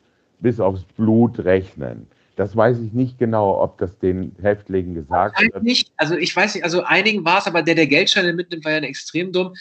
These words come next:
Speaker 1: Ja.
Speaker 2: Dann gibt's auch die Frau, die den Dackel mitgenommen
Speaker 1: Ja.
Speaker 2: hat. Da habe ich zum ersten Mal gedacht, okay, eigentlich die Idee,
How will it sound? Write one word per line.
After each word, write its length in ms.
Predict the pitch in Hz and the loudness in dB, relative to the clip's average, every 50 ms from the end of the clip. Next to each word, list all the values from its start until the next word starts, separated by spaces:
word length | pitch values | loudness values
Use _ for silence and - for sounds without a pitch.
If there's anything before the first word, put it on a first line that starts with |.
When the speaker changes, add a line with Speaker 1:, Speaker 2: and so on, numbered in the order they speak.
| - - | -4 0
Speaker 1:
Ja. 140 | 120 117 | 2 2
Speaker 2:
Dann 80 | - 135 | 4 2
gibt's 320 | - _ _ _ _ - 165 | 0 _ _ _ _ -4 -2
auch 20 | - | -2
die 80 | 170 | -2
Frau, 220 | - - - 175 170 | -2 2 2 4 4
die 80 | 156 156 | 4 4
den 60 | 135 | 4
Dackel 280 | 139 151 165 - 208 196 | 2 0 0 0 -2 -2
mitgenommen 480 | 190 190 180 - 170 160 170 175 185 | -2 -4 -8 -8 -6 -6 -4 -4 -4
Speaker 1:
Ja. 60 | 185 180 | -4 -6
Speaker 2:
hat. 80 | 180 - _ _ _ _ _ | -6 -10 _ _ _ _ _
Da 120 | - 160 185 | 0 2 2
habe 100 | 196 226 | 2 0
ich 60 | 220 | -2
zum 180 | - - 180 | -4 -2 0
ersten 280 | 165 170 190 - - 185 | 2 2 2 0 -2 -4
Mal 100 | 175 170 | -2 -2
gedacht, 340 | 170 160 170 165 165 - - - | -2 -2 -2 -2 -4 -4 -6 -8
okay, 520 | 147 147 - 175 160 123 107 101 - _ _ | -6 -2 2 2 2 4 2 0 -4 _ _
eigentlich 460 | - - 143 160 190 214 208 - - - | -6 -4 -2 0 0 -2 -2 -4 -8 -6
die 220 | 151 143 156 160 | -4 -2 0 0
Idee, 640 | 160 147 143 147 156 175 202 190 175 170 175 165 156 | 0 2 4 6 6 6 4 2 0 -4 -10 -14 -16